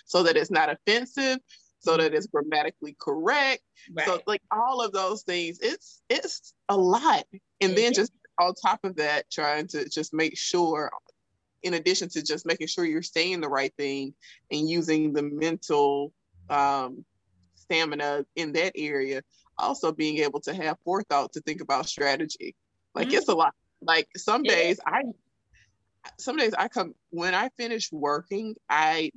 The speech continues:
Speaker 1: don't have the ability to, to talk about anything else. Like, I have to keep it simple. I've started, uh,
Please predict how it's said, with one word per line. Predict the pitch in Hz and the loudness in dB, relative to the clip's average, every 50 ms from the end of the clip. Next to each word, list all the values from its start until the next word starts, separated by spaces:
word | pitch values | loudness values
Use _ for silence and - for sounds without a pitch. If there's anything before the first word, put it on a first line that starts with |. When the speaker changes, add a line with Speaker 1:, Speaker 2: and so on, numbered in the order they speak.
| 131 143 - | -12 -10 -4
Speaker 1:
don't | 156 143 151 165 180 185 | -2 0 0 -2 -2 -2
have | 196 175 165 165 | -2 -2 -2 0
the | 151 156 | -2 -2
ability | 156 170 151 147 151 156 151 151 151 156 - - | -2 -2 -2 -2 -2 -2 -2 -2 -4 -6 -4 -2
to, | 143 139 139 127 - - - | 0 0 0 -2 -4 -8 -10
to | 175 151 | -10 -10
talk | - - - 156 147 - - | -6 -2 0 0 0 0 -2
about | 160 170 151 147 139 135 - - _ _ - | -4 -2 0 2 2 0 -2 -4 _ _ -6
anything | 160 160 160 165 165 165 170 _ - - 147 147 147 147 139 - | -4 -4 -4 -2 -4 -6 -6 _ -8 -6 -6 -4 -4 -6 -6 -2
else. | - 143 - - - | -2 -2 -2 -2 -2
Like, | 143 135 - | -4 -2 0
I | 147 170 | 0 2
have | 202 196 180 196 | 2 2 0 -2
to | - 165 | -4 -10
keep | - - 139 - - | -6 -6 -4 -4 -4
it | 135 | -6
simple. | - - 143 - 131 135 135 - | -4 -4 -6 -2 0 0 0 2
I've | - 147 170 202 - | 2 2 0 0 -2
started, | - - 143 143 139 139 139 - - | -4 -2 -2 0 0 -2 -2 -2 -2
uh, | - 139 139 139 | -2 -2 -2 -2